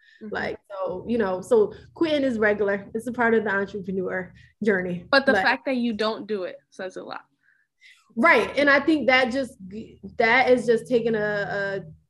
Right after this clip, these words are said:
Speaker 2: second to realize why you went into this in the first place. Like,
Speaker 1: Mm-hmm.
Speaker 2: what is it? Like, what are the rewarding stuff about it in the first place?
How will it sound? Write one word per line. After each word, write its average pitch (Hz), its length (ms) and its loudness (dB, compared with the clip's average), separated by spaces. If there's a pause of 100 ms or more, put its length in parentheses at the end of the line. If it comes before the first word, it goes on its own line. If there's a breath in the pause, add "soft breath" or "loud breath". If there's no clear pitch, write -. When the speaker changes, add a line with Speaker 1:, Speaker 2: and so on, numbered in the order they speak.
(300)
Speaker 2:
second 254 460 0
to 208 520 2
realize 214 560 2
why 202 160 -2
you 214 160 -2
went 196 200 -2
into 202 60 -8
this 185 200 -6
in 175 80 -6
the 170 120 -6
first 160 240 -10
place. - 280 -16 (260)
Like, 254 200 0
Speaker 1:
Mm-hmm. 185 120 -2
Speaker 2:
what 220 180 0
is 214 180 6
it? 190 200 2
Like, 185 160 0
what 220 180 4
are 240 120 4
the 220 120 4
rewarding 196 600 0
stuff 180 340 -8
about 180 320 -4
it 185 60 -6
in 180 80 -6
the 175 80 -10
first 196 280 -8
place? 147 260 -12